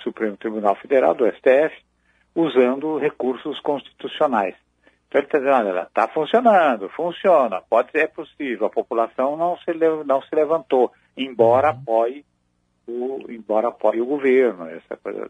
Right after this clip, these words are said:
Speaker 1: enfim. Ele sinalizou, né, sinalizou nesse sentido.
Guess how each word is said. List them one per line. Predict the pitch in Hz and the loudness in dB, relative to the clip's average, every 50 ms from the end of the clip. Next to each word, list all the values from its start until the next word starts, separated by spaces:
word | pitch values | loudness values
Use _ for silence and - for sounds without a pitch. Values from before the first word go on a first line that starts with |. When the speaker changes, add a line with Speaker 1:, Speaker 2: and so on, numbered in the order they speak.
| - - | -12 -12
Speaker 1:
enfim. | 110 120 123 - - - 104 95 _ _ _ _ _ _ _ - | -12 -12 -12 -14 -18 -20 -20 -20 _ _ _ _ _ _ _ -4
Ele | 120 113 117 123 123 - - - | -2 0 0 -2 -4 -4 -8 -8
sinalizou, | 160 156 147 139 131 123 110 92 98 104 104 110 110 - _ _ _ _ _ _ _ - | -4 -2 -2 -2 -2 -4 -6 -4 -2 -2 -2 -2 -4 -8 _ _ _ _ _ _ _ -4
né, | 117 113 120 - - - - - | -2 -2 -2 -4 -6 -14 -14 -12
sinalizou | - 120 120 117 120 120 - 113 113 117 | -4 -4 -2 -2 -2 -4 0 0 0 0
nesse | 120 131 120 - - | 0 -2 -4 -4 -8
sentido. | 151 147 127 - 110 92 - - | -10 -12 -10 -12 -12 -12 -12 -16